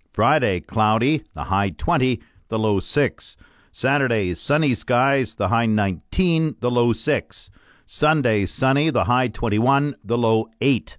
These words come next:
Monday, sunny, the high nineteen, the low seven. Tuesday, sunny, the high near eighteen. So some good harvest wea-, weather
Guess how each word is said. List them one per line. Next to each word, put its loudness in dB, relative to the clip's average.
Monday, 2
sunny, -2
the 0
high 0
nineteen, -2
the 0
low 2
seven. -2
Tuesday, 0
sunny, 0
the -2
high 2
near 0
eighteen. -2
So -12
some -6
good -2
harvest 0
wea-, 0
weather 2